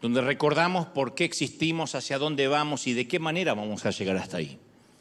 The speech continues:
Lo hacemos eventualmente, quizá cada tres veces al año, para recordar de qué se trata la visión, porque nuestra vida a veces parece llena de agujeros, que se va perdiendo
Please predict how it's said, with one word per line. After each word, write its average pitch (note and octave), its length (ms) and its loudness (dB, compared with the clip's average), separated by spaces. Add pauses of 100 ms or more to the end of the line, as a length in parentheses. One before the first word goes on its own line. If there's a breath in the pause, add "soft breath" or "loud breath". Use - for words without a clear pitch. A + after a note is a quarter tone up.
(1000 loud breath)
Lo G2+ 120 2
hacemos C#3+ 520 2
eventualmente, D3 880 2
quizá B2+ 320 -2
cada A#2+ 260 2
tres C3+ 220 0
veces B2+ 260 0
al B2 140 2
año, D#3+ 280 2
para C3+ 160 2
recordar C#3+ 600 2
de D3 140 -2
qué F#3 100 0
se F3 140 -2
trata F3 320 -2
la A#2+ 100 0
visión, C3+ 460 2
porque A2 400 0 (720 loud breath)
nuestra A#2 260 2
vida C#3+ 180 4
a C#3 40 4
veces C#3 220 2
parece B2+ 320 0
llena C3+ 260 0
de A2+ 100 0
agujeros, B2+ 800 0 (340 loud breath)
que C#3+ 100 -2
se C3+ 160 0
va D3+ 220 0
perdiendo B2 840 2